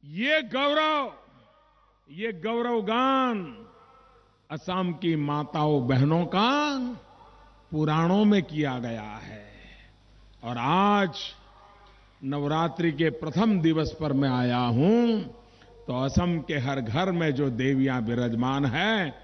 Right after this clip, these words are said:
उनको मैं नमन करता हूं, सर झुका करके प्रणाम करता हूं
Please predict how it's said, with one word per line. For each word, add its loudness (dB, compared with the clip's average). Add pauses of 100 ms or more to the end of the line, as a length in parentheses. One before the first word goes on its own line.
(300)
उनको 0
मैं 2
नमन 2
करता -6
हूं, -2 (180)
सर 0
झुका 0
करके -4
प्रणाम 0
करता -6
हूं -6